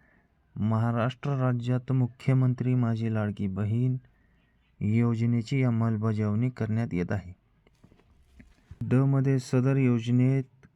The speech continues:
आता दिनांक एकतीस आठ दोन हजार चोवीस पर्यंत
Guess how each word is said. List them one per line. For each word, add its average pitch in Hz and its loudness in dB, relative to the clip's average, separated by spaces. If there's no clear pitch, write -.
आता 123 0
दिनांक 135 2
एकतीस 135 -2
आठ 131 2
दोन 131 2
हजार 123 2
चोवीस 127 -2
पर्यंत 135 0